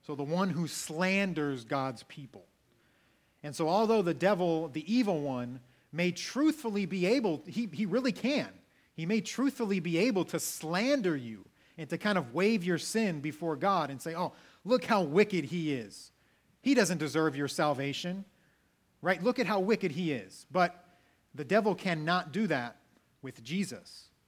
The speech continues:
because he truly is righteous. And so in the same way, now if you're under Christ's righteousness, you have the breastplate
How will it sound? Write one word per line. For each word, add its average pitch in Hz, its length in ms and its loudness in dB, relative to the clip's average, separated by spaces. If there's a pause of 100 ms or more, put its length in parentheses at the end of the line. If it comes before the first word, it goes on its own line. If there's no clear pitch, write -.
(520)
because 151 260 -4
he 160 120 -4
truly 208 500 2
is 165 400 2
righteous. 147 580 -6
And 135 120 -14
so 160 180 -4
in 175 120 2
the 165 80 -2
same 190 300 -2
way, 160 400 0 (360)
now 170 360 2
if 151 140 -4
you're 156 160 -4
under 220 300 2
Christ's 160 420 0
righteousness, 131 580 -8
you 143 100 -10
have 175 440 0 (300)
the 147 80 -8
breastplate 160 880 -2